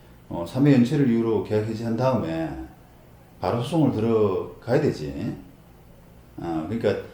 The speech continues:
그 원래 법적으로는 사실은 삼 회 연체를 상-, 상대방이 통보를 받으면 그때부터는 이제 불법 점유가 되거든.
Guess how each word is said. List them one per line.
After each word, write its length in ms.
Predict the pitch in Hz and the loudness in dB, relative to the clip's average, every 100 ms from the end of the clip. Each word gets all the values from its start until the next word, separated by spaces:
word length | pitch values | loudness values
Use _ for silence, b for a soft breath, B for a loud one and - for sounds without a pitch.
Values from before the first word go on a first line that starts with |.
| B B - | B B -6
그 260 | 131 131 | -4 0
원래 360 | 131 156 175 165 120 | 2 4 4 4 0
법적으로는 840 | - 156 220 214 156 123 139 131 117 | -2 0 4 4 6 6 6 6 4
사실은 500 | 113 123 117 107 110 | 2 -2 -2 0 -4
삼 220 | - 139 | 0 6
회 80 | 147 | 6
연체를 720 | 117 139 135 131 120 98 - - - | 6 4 2 4 2 0 -4 -14 -20
상-, 440 | - 123 117 117 | -10 0 4 4
상대방이 420 | - 120 127 131 | 4 2 2 2
통보를 360 | 120 185 151 113 | 0 2 4 2
받으면 640 | 87 117 120 82 80 69 67 - b b b | 0 0 0 0 -4 -6 -12 -16 b b b
그때부터는 800 | - 143 185 160 - 123 131 120 | -8 4 4 4 0 0 0 0
이제 140 | 101 95 | -2 -2
불법 320 | 160 269 - | 0 2 2
점유가 340 | 113 95 85 | 2 0 0
되거든. 460 | 73 71 71 87 | -4 -8 -8 -8